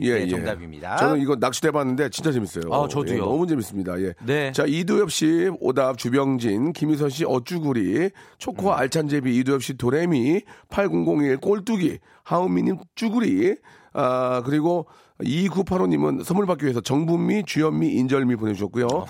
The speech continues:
Speaker 1: 육하나 삼육 재밌습니다. 영미!
Speaker 2: 영미!
Speaker 1: 영미, 가야 돼, 영미!
Speaker 2: 영미!
Speaker 1: 이 모든 분들께 선물 드리도록 하겠습니다.
Speaker 2: 네.
Speaker 1: 자, 다음 분 또 연결되는데 전화 연결해보죠.
Speaker 2: 바로
Speaker 1: 여보세요?
Speaker 2: 만나볼게요.
Speaker 1: 자, 여보세요?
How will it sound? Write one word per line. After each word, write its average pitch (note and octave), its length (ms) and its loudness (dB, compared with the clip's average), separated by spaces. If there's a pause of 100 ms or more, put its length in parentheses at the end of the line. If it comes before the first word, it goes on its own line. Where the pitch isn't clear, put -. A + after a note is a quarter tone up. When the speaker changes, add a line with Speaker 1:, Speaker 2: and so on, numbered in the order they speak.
(240)
Speaker 1:
육하나 D#3+ 300 0
삼육 D3 260 0
재밌습니다. B2+ 400 0
영미! A3 260 2 (580)
Speaker 2:
영미! F#3 180 -2
Speaker 1:
영미, A3 340 2
가야 A3+ 260 4
돼, A#3 120 4
영미! A#3 480 2
Speaker 2:
영미! D4+ 600 2 (120)
Speaker 1:
이 C3+ 80 0
모든 A#2 300 0
분들께 G#2+ 500 -2 (160)
선물 - 480 -2
드리도록 G2+ 500 -4
하겠습니다. B2+ 400 -6
Speaker 2:
네. D3 680 0
Speaker 1:
자, B2+ 140 0
다음 D#3+ 220 0
분 E3+ 140 -2
또 E3 80 0
연결되는데 C#3 460 0
전화 C#3 220 0
연결해보죠. A#2+ 420 -2
Speaker 2:
바로 A2 100 2
Speaker 1:
여보세요? C3 300 2
Speaker 2:
만나볼게요. G#3+ 540 2 (760)
Speaker 1:
자, A#2+ 180 -2
여보세요? D3 600 0